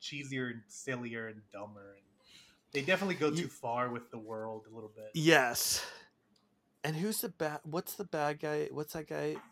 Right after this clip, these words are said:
Speaker 2: Van something, Vaughn?
Speaker 1: Uh, in this one or in the sequel?
Speaker 2: In the sequel.
Speaker 1: I don't remember. I know that
Speaker 2: He's
Speaker 1: Andre
Speaker 2: like
Speaker 1: the
Speaker 2: a
Speaker 1: Giant
Speaker 2: wizard.
Speaker 1: plays, uh,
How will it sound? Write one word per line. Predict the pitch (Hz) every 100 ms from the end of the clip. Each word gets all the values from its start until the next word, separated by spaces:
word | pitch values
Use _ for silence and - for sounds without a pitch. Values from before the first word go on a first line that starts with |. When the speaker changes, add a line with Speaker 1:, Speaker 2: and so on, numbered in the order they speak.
| -
Speaker 2:
Van | 127 127 123 131 127 120
something, | - 123 - 139 135 123
Vaughn? | 117 117 120 120 120 _ _ _ _ _ _ _ _ - _ _ -
Speaker 1:
Uh, | 170 165 165
in | 165 151
this | 202 -
one | 330
or | 330 208
in | 175 151 135
the | 135 131
sequel? | 127 - 208 127 113 107 _ _ - -
Speaker 2:
In | 143
the | 135
sequel. | - 139 135 123 95 98 - - _ _ _ _
Speaker 1:
I | 165
don't | 196
remember. | 165 156
I | 170
know | 233
that | 254
Speaker 2:
He's | 156
Speaker 1:
Andre | 160 175 185
Speaker 2:
like | -
Speaker 1:
the |
Speaker 2:
a | 139
Speaker 1:
Giant | 117 127
Speaker 2:
wizard. | 139 131 104 101
Speaker 1:
plays, | 135 131 123 120 - - - 135
uh, | 120 113